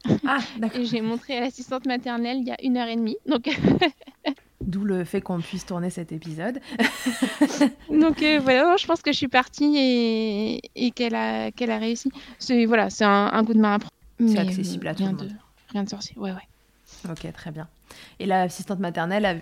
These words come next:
Speaker 1: a pas eu, euh, elle avait déjà eu un bébé, euh, porteur de fente labiopalatine ou jamais c'est une première expérience pour elle, ça, t'as pas senti que ça l'inquiétait, euh,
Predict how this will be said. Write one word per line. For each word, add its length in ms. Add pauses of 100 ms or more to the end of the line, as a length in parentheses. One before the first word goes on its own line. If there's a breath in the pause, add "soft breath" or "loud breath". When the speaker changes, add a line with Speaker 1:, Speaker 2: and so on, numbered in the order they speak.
Speaker 1:
a 60
pas 220
eu, 160
euh, 180
elle 140
avait 180
déjà 320
eu 180
un 80
bébé, 380
euh, 180 (400 soft breath)
porteur 320
de 120
fente 200
labiopalatine 840
ou 180
jamais 320
c'est 160
une 60
première 320
expérience 480
pour 240
elle, 100
ça, 300
t'as 160
pas 120
senti 280
que 80
ça 100
l'inquiétait, 800
euh, 60